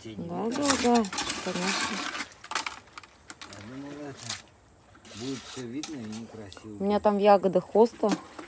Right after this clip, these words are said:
Speaker 2: растёт,
Speaker 1: Что?
Speaker 2: подыхает. Хоста. Вот одну сюда пересажу, хосту. Как раз будет хорошо.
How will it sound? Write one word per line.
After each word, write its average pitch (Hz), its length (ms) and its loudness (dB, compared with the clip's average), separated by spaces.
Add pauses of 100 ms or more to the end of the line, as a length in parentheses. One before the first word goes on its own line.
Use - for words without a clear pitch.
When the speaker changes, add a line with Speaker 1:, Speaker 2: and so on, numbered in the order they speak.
Speaker 2:
растёт, 185 520 4 (140)
Speaker 1:
Что? 143 260 -12
Speaker 2:
подыхает. 175 600 10 (180)
Хоста. 170 480 8 (120)
Вот 175 180 4
одну 180 200 4
сюда 175 380 2 (200)
пересажу, 170 560 2
хосту. 165 500 -2 (800)
Как - 240 -12
раз 175 180 4
будет 175 280 -2
хорошо. 170 520 -4